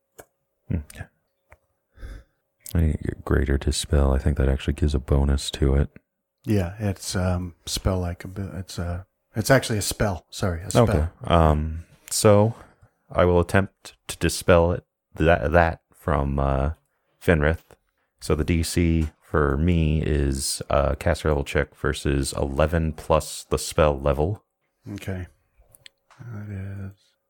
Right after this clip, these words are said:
Speaker 2: okay.
Speaker 1: All right. Will it roll it if I just c-, put cast? There's the percentage, which I'm swift actioning away. So it looks like no. So here's my caster level check.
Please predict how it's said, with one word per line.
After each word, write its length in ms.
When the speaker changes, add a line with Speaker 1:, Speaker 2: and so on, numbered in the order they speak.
Speaker 2:
okay. 340
Speaker 1:
All 80
right. 260
Will 160
it 60
roll 260
it 80
if 140
I 40
just 320
c-, 120
put 240
cast? 600
There's 200
the 60
percentage, 800
which 180
I'm 380
swift 320
actioning 460
away. 540
So 200
it 120
looks 180
like 180
no. 340
So 160
here's 200
my 100
caster 360
level 240
check. 560